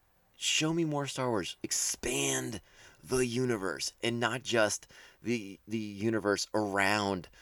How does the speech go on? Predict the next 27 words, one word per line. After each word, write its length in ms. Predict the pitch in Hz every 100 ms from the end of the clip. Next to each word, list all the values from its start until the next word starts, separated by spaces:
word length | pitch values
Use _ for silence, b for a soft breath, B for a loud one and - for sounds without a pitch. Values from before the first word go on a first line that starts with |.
| B B
Luke 320 | 92 117 107
and 120 | 101 98
Leia 280 | 98 101 92
and 160 | 90
Han 480 | 78 101 98 92 82
and 160 | - 87
the, 180 | 87 -
and 140 | 90
these 140 | 90 -
characters. 600 | 101 104 104 78 67 - B B B _
Um, 380 | 73 85 85 76 - _ _ _ _ _ _ -
y-, 140 | 117 -
y-, 760 | 85 - _ _ - - 101 -
I 80 | 104
know 160 | 120
I'm 80 | 113
going 160 | 107 98
on 160 | 92
a 40 | 90
bit 180 | 104
of 80 | 98
a, 200 | 87 80 -
a, 120 | 78 -
a 80 | -
tangent 460 | - 80 78 -
here, 280 | 71 53 - b b b b _
um, 380 | - 78 65 76